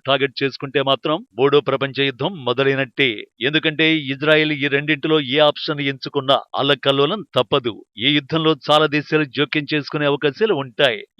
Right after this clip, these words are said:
ఇజ్రాయెల్కి మద్దతుగా అమెరికా రంగంలోకి దిగుతుంది. అమెరికా ఒక్కసారి యుద్ధంలోకి వస్తే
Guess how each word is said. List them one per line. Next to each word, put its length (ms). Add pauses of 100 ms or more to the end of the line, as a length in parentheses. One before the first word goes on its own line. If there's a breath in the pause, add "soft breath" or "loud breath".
ఇజ్రాయెల్కి 460
మద్దతుగా 540
అమెరికా 360
రంగంలోకి 520
దిగుతుంది. 680 (200)
అమెరికా 460
ఒక్కసారి 600
యుద్ధంలోకి 480
వస్తే 360